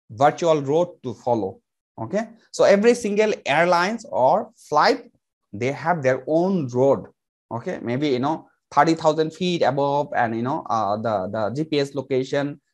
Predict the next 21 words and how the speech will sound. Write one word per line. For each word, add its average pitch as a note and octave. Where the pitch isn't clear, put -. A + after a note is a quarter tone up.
So F3
the, B2
it C3
has C#3+
its -
own E3
route B2
to A#2+
follow. G2+
Similarly, G3+
satellite E3
also C3
has A#2+
own D3
route A#2+
to D#3+
follow. C#3
Okay, E3
when C3+
the B2
satellite D#3